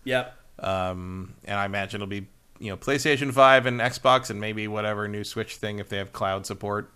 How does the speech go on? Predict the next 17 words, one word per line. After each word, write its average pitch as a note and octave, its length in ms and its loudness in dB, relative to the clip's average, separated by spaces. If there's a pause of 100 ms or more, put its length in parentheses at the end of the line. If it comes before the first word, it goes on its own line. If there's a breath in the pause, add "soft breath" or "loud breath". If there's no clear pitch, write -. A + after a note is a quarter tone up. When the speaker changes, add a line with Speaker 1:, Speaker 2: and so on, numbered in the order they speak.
Speaker 2:
But F#2 160 -10
Speaker 1:
Yep. A#2 220 -2 (580 soft breath)
Uh, B2 40 0
and D3 180 6
don't A#3+ 140 2
forget, B3+ 240 4
this G#3+ 120 0
is B3 140 0
an A#3 140 0
open F#3 300 2
world G#3 260 4
Speaker 2:
P A2 140 0
C. - 20 0
Speaker 1:
action F3+ 320 2
R F3 140 4
P G3+ 180 -6
G. C#3+ 340 -2